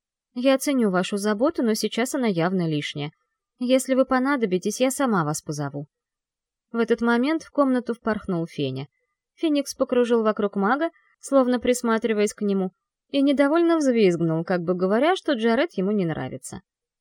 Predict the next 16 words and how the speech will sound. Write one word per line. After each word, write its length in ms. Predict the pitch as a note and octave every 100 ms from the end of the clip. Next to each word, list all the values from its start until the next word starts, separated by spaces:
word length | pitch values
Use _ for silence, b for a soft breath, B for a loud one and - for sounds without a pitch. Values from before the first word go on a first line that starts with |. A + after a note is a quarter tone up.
| -
Я 240 | A#3+ B3+
невольно 540 | C4 A#3 F#3 F#3+ F#3
улыбнулась. 600 | F3+ E3+ D#3 D3 D3+ - - _ _ _ _ _
Кажется, 560 | - D#4 D#4+ E4+ F4 F4
у 100 | D4
Вола 280 | A3 A#3+ B3+
появился 600 | C4 B3 A3 G3 A#3 G#3
новый 300 | F#3 F3 F3+
союзник. 680 | - E3 D3+ D3 D3+ D#3 - _ _ _ _ _ _
Эмпат 400 | A#3 A#3 D4 G4
еще 240 | A3 - F#3+
какое-то 420 | F3 F3+ E3+ F3+
время 260 | E3+ E3
постоял 500 | D#3+ F3+ - E3+ E3
в 60 | E3
нерешительности, 960 | F3 F3 F#3 C4 D4 D#4 C4 C4 A#3+